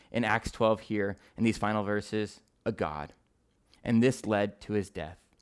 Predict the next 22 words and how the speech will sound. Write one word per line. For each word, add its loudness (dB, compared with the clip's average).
an 4
eternal -2
death. -10
To 2
seek 6
the 6
kingdom 6
of 4
self 4
is 2
to -2
be 4
in 0
opposition 2
of -2
the -4
gospel. 2
It 2
is 2
to 2
oppose 4
Jesus. -8